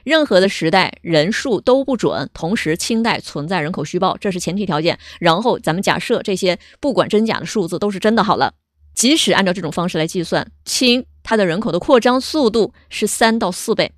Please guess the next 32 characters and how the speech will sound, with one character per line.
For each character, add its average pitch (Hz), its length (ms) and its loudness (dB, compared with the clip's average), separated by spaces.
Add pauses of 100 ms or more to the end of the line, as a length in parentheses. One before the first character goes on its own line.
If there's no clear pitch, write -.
(200)
就 294 120 -2
是 269 120 -2
按 269 100 2
照 240 80 2
它 262 140 0
里 180 160 2
面 180 140 2
充 294 280 0
斥 - 160 -2
着 226 120 2
假 135 220 0
账 262 200 2
的 202 40 -2
情 170 140 -4
况 175 120 -2
下， 165 180 -2 (200)
人 170 200 2
口 175 120 -4
的 - 80 -6
扩 - 160 0
展 190 160 -2 (120)
是 - 160 -4
三 214 260 0
到 185 140 2
四 185 260 -4
倍。 - 220 -4 (400)
但 285 120 4
是 254 80 0
同 185 240 -4
一 254 120 0
时 170 200 -2
期， 170 400 -4